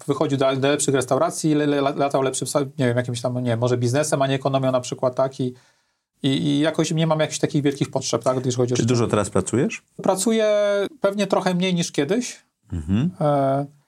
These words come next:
Speaker 1: więc zakładam, że pewnie jak patrzę na tydzień pracy, tak, to pewnie jest około, pewnie tak między trzydzieści, trzydzieści pięć godzin mniej więcej, tak, jeżeli chodzi o takie tematy związane jakby z, z grupą Pracuj, ale to jest trochę inny rodzaj pracy teraz,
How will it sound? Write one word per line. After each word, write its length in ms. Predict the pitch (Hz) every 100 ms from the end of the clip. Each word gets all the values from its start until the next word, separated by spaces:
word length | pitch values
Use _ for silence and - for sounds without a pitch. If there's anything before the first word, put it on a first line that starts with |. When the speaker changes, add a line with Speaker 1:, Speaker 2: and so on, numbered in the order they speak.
| _ _ _
Speaker 1:
więc 100 | 139
zakładam, 360 | 147 156 156 147
że 80 | 147
pewnie 200 | 143 143
jak 100 | 139
patrzę 300 | 147 - 143
na 100 | 139
tydzień 340 | 151 143 135
pracy, 360 | 127 131 - 127
tak, 240 | 131 135
to 120 | 139
pewnie 240 | 135 139 135
jest 120 | 131
około, 340 | 135 135 131
pewnie 240 | 127 131 127
tak 140 | 123
między 460 | 131 127 127 127 123
trzydzieści, 500 | - 131 143 143 143
trzydzieści 400 | - 135 131 131
pięć 200 | 127 123
godzin 300 | 131 123 120
mniej 120 | 117
więcej, 300 | 117 113 123
tak, 160 | 131 131
jeżeli 180 | 131 139
chodzi 180 | 135
o 20 | 139
takie 200 | 127 143
tematy 340 | 131 127 127
związane 340 | 127 127 123
jakby 260 | 120 120 123
z, 360 | 120 131 127 120
z 40 |
grupą 300 | 127 123 127
Pracuj, 520 | 131 131 - 165 185 185 _ _ _ _ -
ale 160 | 160
to 40 | 180
jest 100 | 180
trochę 160 | 175 175
inny 160 | 165
rodzaj 220 | 160 156 147
pracy 300 | 131 - 123
teraz, 380 | 120 - -